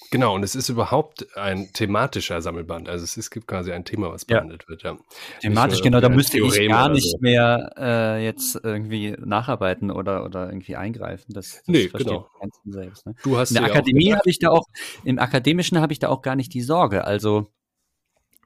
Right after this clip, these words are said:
Speaker 2: das ist eher so das, das Alltagsgespräch, was mir da so vorschwebt und auch das
Speaker 1: Ja.
Speaker 2: Beziehungsgespräch, ne? Also das, das
Speaker 1: Ach,
Speaker 2: ist
Speaker 1: das
Speaker 2: eigentlich
Speaker 1: Beziehungsgespräch.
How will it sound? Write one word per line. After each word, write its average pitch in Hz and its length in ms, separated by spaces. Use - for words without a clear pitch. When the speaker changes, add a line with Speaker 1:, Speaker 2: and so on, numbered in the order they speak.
Speaker 2:
das 117 220
ist 147 140
eher 139 260
so 139 140
das, 123 260
das 123 220
Alltagsgespräch, - 880
was - 180
mir 98 100
da 92 200
so 95 180
vorschwebt 101 560
und 95 140
auch 95 140
das - 300
Speaker 1:
Ja. - 80
Speaker 2:
Beziehungsgespräch, 95 1080
ne? 98 200
Also 101 200
das, 101 380
das 107 200
Speaker 1:
Ach, 101 160
Speaker 2:
ist 85 80
Speaker 1:
das - 100
Speaker 2:
eigentlich 87 120
Speaker 1:
Beziehungsgespräch. 87 760